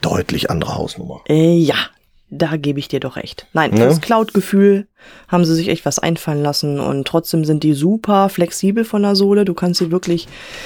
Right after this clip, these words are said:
Speaker 2: knicken, falten, einrollen und so weiter.
Speaker 1: Ja.
Speaker 2: So, wie es auch sein soll.
Speaker 1: Genau.
Speaker 2: Ja? Aber dafür sind's auch nicht ganz leicht, ne? Was hast du gewogen? Bei Größe vierundvierzig haben die knapp hundertsiebzig Gramm.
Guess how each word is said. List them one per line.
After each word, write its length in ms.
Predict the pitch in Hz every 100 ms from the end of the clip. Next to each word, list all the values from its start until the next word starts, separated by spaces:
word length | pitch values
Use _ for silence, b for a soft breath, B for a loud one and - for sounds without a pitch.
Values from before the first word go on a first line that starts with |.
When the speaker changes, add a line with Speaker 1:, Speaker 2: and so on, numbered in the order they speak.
| B B B B B -
Speaker 2:
knicken, 400 | 247 294 240 220
falten, 460 | 202 208 220 220
einrollen 600 | - 180 202 185 180 180
und 160 | 170 175
so 120 | 151
weiter. 380 | 156 180 185 175 - _ _
Speaker 1:
Ja. 180 | - 101 _ _ - -
Speaker 2:
So, 340 | 156 170 190
wie 120 | 165
es 100 | 175 -
auch 200 | 143 147
sein 440 | 143 139 143 143
soll. 440 | 120 139 139 - - _ _ _ _ _ _ _ -
Speaker 1:
Genau. 180 | 143 147
Speaker 2:
Ja? 200 | 208 - _ _ -
Aber 160 | 226
dafür 260 | 208 240 247
sind's 220 | 254 254
auch 80 | 240
nicht 160 | 254
ganz 180 | 247 233
leicht, 380 | 247 247 165 -
ne? 200 | 180 294 285
Was 160 | 202
hast 140 | 226 -
du 60 |
gewogen? 520 | 233 214 214 233 285 311
Bei 100 | 202
Größe 360 | 196 202 220 226
vierundvierzig 760 | - 220 208 - 226 - 226 214
haben 120 | 202
die 120 | 202
knapp 380 | - 214 220 - -
hundertsiebzig 880 | 202 208 202 202 220 208 - 208 -
Gramm. 340 | 180 202 277